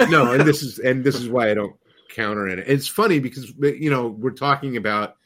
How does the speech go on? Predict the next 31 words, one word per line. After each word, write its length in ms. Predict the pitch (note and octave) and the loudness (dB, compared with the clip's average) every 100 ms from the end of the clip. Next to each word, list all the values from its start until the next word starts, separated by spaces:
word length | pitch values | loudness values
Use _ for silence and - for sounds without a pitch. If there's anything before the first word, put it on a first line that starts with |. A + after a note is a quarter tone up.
| _ _ _ _ _ B2 | _ _ _ _ _ -6
and, 200 | C3 - | -4 0
and 120 | C#3 | 2
I 40 | C#3+ | 2
suppose 580 | D3 C#3+ - G#3 F#3+ | 0 -2 2 4 6
in 80 | C#3+ | 2
a 60 | C3 | 2
way 200 | C3 C3 | 0 0
this 160 | A#2+ | -2
is 100 | G#2 | -8
bad 400 | F2 G#2+ G#2 A2+ | -4 -2 0 -2
storytelling, 760 | - C3+ C3 C3+ C3+ C#3+ D#3+ D3+ | -6 -4 -2 -2 -2 -4 -4 -6
right? 240 | A#2 B2 | -6 -4
Is 120 | G#2 | -6
to 100 | - | -8
say, 260 | G#2 A#2 - - _ | -4 -2 -4 -8 _
when 180 | A2+ C3+ | -2 0
you 100 | B2 | 2
get 200 | A2 B3 | 2 2
to 60 | D3+ | 0
the 140 | A#2+ | -4
second 360 | - - - B2+ | 0 -2 0 0
arc, 280 | G#2+ C#3 A#2 | 0 0 -4
you 120 | G#2+ | -8
see 280 | - B3 G3+ | -8 -2 0
all 160 | C#3+ | 2
these 180 | C#3+ B2+ | 0 -2
things 240 | B2+ C3 | -4 -4
about 220 | C#3 C#3 C#3+ | 0 0 2
these 160 | E3 | -2
characters. 640 | - A3 A3 B2 F#2 C2+ - - _ _ - | 2 4 4 2 -6 -12 -14 -20 _ _ -18
But 680 | A#2+ - F3 B2 C3 D3+ | -10 0 4 4 2 -4